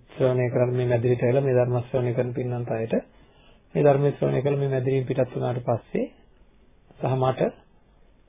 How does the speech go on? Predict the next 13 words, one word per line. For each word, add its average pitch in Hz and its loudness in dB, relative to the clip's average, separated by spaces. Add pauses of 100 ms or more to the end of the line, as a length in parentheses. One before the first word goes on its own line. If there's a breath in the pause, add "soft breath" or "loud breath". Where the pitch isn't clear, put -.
(160)
මේ 160 0
සිද්ධ 147 2
වෙච්ච 156 0
සිද්ධිය 151 -2 (840)
මතකයක් 139 -2 (760)
විතරයි, 135 0 (400)
හීනයක් 143 2
වගේ. 107 -4 (520 loud breath)
ඉතින් - -2
එහෙමනම් 156 2 (800 soft breath)
අන්න 151 0
ඒ 196 4
සිහිනවල 180 2